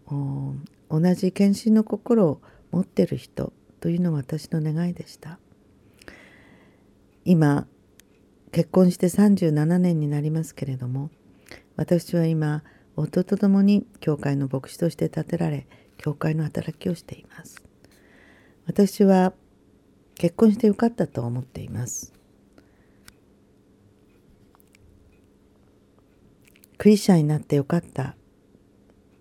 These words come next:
話をこれで終わります。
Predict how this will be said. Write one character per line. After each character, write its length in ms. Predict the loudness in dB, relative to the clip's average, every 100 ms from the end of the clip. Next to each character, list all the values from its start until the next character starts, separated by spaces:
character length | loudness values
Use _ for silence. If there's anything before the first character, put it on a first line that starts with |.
| _ -14
話 520 | -4 -2 -2 0 0
を 200 | 0 -4 _ _
こ 100 | -6
れ 100 | -2
で 220 | 0 0 -2
終 60 |
わ 60 | -8
り 120 | -10
ま 180 | -10 -12
す。 280 | -12 -20